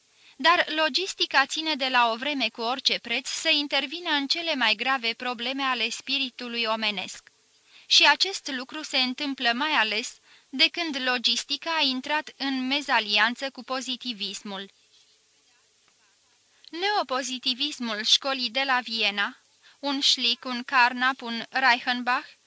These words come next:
se străduiește să dea pozitivismului senzualist al lui Mach un spor de exactitate și de precizie, combinându-l cu metode și formule logistice.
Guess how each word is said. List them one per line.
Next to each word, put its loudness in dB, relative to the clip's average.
se 0
străduiește 0
să -2
dea 0
pozitivismului -4
senzualist 0
al 6
lui -4
Mach 2
un -2
spor -4
de 2
exactitate 0
și 0
de -2
precizie, -4
combinându-l 2
cu -8
metode 0
și 0
formule -2
logistice. -4